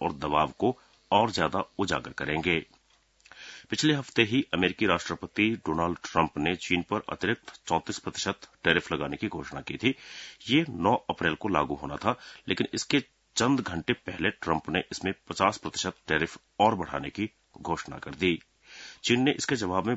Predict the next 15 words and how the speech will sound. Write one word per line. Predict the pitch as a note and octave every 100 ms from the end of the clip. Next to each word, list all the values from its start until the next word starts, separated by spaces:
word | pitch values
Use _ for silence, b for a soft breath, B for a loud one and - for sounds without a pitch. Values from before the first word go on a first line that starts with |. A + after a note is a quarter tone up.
| -
बुधवार | D#2 D2+ E2+
को | - - -
अमेरिकी | E2 D2+ G#2+
सामान | - D2 C#2+
पर | - G2 -
टैरिफ | E2+ E2 - -
को | A#2 A#2 -
पचास | D#2 - F#2
प्रतिशत | - - F2+ - F#2 _ - -
बढ़ाते | D#2 D2 -
हुए | C2+ D2 B2+ B B B
चौरासी | G2 G2 F#2 -
प्रतिशत | - D2+ - F2+ - -
कर | D2
दिया। | - F2 D#2